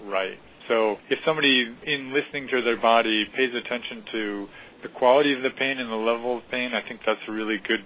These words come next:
place to start. I also wanna know what's the duration of the pain or discomfort they're having. If it's something that they're a little bit sore the day after exercising and it dissipates as the day goes on,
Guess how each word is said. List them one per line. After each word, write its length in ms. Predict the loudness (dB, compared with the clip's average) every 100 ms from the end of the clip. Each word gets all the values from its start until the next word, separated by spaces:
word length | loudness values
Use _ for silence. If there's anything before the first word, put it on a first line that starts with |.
| -2
place 180 | -2 0 -6
to 80 | 0
start. 280 | 6 6 6
I 160 | 6 6
also 260 | 4 2
wanna 240 | 2 2 2
know 380 | 2 2 0 -10 -2
what's 160 | -2 -2 -4
the 220 | -2 -2 -4 -18 -6
duration 600 | -4 2 2 2 0 -6
of 80 | -8 -8 -2
the 400 | 0 0 -4 -10 -16 -6
pain 260 | -4 -2
or 100 | -4
discomfort 540 | -6 -6 -8 -6 -8 -6
they're 140 | -6
having. 400 | 0 -2 -2 -10 -14 -6
If 140 | 0 0
it's 140 | 0
something 440 | -2 0 0 0 2
that 200 | 2 0 -12 -8 6
they're 180 | 8
a 40 | 10
little 260 | 10 10
bit 140 | 8 6 4
sore 520 | 6 10 12 12 10
the 100 | 6
day 280 | 4 6 8
after 400 | 6 4 0 2
exercising 1040 | 0 0 0 6 6 4 0 0 0 0
and 140 | -4 -4
it 120 | -6 -4
dissipates 640 | -6 -4 -4 0 2 2 -2
as 180 | -6 -2
the 120 | -2
day 260 | 2 4 4
goes 220 | 2 0
on, 420 | 2 2 2 0